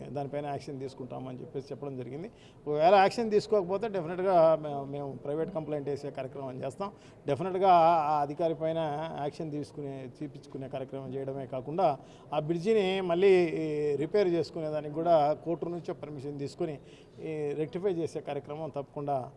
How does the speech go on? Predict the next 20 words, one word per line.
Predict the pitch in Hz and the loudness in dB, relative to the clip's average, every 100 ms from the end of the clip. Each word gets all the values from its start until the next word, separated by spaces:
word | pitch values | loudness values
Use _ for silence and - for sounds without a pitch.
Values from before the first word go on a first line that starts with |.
| - - 123 | -20 -18 -4
జరుగుతుంది | 143 165 190 196 175 165 | 0 4 4 2 -2 -2
అని | 147 | -4
చెప్పి | 143 220 | -8 -6
తెలియజేసుకుంటున్నాను | 180 151 139 - 131 - 123 120 | -2 -2 -4 -10 -14 -14 -14 -14
అనమాట. | 107 - | -14 -14
ఎందుకంటే | 139 147 175 190 220 | -12 -10 -6 2 4
ఇది | 185 160 | 4 2
వైఎస్ఆర్ | 139 165 - 190 | -2 -2 -2 -2
కాంగ్రెస్ | 190 180 170 165 165 | -2 -2 -4 -2 -2
పార్టీ | 156 175 | -2 -4
సానుభూతి | - 143 160 165 165 | -8 -8 -6 -6 -6
పరుడు, | 156 147 147 147 - - - | -6 -2 -2 -4 -10 -20 -2
వైఎస్ఆర్ | 151 180 208 185 | 2 4 4 4
కాంగ్రెస్ | 175 175 165 - | 2 0 -4 -2
పార్టీ | 165 160 160 | -2 -2 -4
నాయకులకు | 143 165 202 196 208 190 196 185 175 180 | -2 2 4 6 6 6 6 6 4 4
అక్కడ | 170 165 170 | 2 4 4
లేఅవుట్ | 156 147 202 202 185 | 4 4 6 4 4
ఉందన్న | 185 165 165 160 | 0 0 0 -2
ఉద్దేశంతోటి | 143 165 156 165 160 175 180 160 131 | 0 -2 -2 -2 0 2 4 2 0